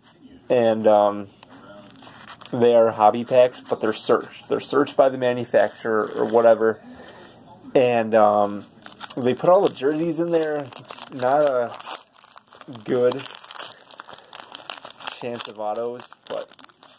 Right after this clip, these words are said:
I don't know. Maybe I'm wrong, but, I mean, blister packs, you're typically gonna find those in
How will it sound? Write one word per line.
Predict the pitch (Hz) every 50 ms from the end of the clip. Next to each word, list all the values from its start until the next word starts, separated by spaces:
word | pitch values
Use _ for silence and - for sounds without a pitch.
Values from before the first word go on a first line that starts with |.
| _ - - -
I | 120
don't | 113 107
know. | - - - - - _ -
Maybe | 135 135 139 139 139
I'm | 123 120 113
wrong, | 110 107 104 107 107 104 - - -
but, | - 113 - - -
I | 135
mean, | 139 139 131 120
blister | 143 151 143 - 143
packs, | - 135 123 117 117 - - - -
you're | 139 135
typically | 131 - - - 117 113 123 113
gonna | 117 113 107
find | - - 110 110 113
those | 110 107 113 117 -
in | 113 - 113 120